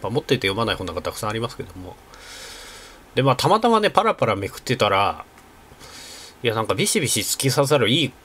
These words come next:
ことが書いてあるなと思って、まあ、ちょっと驚いたっていうのが一つ。で、まあ、少しずつその、なんですかね、知識も増えてきたっていうかね、いろいろ考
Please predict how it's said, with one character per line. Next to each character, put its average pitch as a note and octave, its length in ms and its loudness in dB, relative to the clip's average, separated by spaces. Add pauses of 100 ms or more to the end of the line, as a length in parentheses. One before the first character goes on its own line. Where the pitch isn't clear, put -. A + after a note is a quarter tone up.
こ G#2 120 -4
と A2 100 2
が G2+ 160 2
書 A#2+ 140 4
い G#2+ 60 0
て G#2 60 -2
あ G#2+ 60 2
る G2+ 60 -4
な C3+ 240 4
と A2+ 100 -4
思 G2+ 140 -6
っ - 20 -6
て、 F2+ 420 0 (600)
ま G#2+ 180 0
あ、 F#2 60 -2
ち - 60 -2
ょ A#2 40 0
っ G2 40 -4
と G2 160 -2
驚 C3 220 4
い - 40 0
た F#2 80 -2
っ E2 60 -6
て - 100 -14
い - 40 -10
う - 20 -10
の E2 60 -10
が - 60 -12
一 - 200 -12
つ。 - 180 -12 (1600)
で、 A#2+ 100 2
ま B2+ 160 4
あ、 - 20 -2
少 - 200 0
し F#3 120 0
ず G3+ 120 0
つ - 140 -4
そ A2 120 -2
の、 G#2 340 2 (840)
な F#2+ 140 -2
ん G2+ 40 -6
で F#2+ 80 -2
す - 80 -2
か F#2+ 100 0
ね、 A2 120 2
知 - 160 0
識 - 180 2
も G#2+ 100 2
増 D3+ 140 4
え D#3 60 2
て C3 100 0
き - 80 -2
た A#2+ 80 6
っ A2 40 2
て - 160 -4
い G#2 40 -2
う - 20 -2
か G2 100 2
ね、 A2 200 4
い G2 40 0
ろ B2 100 2
い - 20 2
ろ C3+ 80 2
考 C3 200 0